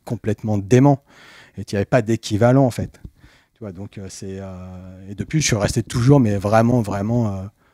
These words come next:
fou de ce mec, vraiment artistiquement. Comme disait Stéphane, avec Julien, on a eu la chance de le rencontrer et, euh,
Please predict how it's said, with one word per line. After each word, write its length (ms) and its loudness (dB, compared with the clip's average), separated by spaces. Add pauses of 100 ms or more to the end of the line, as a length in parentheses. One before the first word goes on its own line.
(220)
fou 220 -2
de 60 -12
ce 100 2
mec, 320 4 (100)
vraiment 420 2
artistiquement. 640 2 (1000)
Comme 140 -10
disait 100 -6
Stéphane, 320 -2
avec 260 -2
Julien, 300 4
on 80 4
a 40 4
eu 60 4
la 120 2
chance 180 -2
de 60 4
le 60 2
rencontrer 600 2
et, 40 -4
euh, 40 -4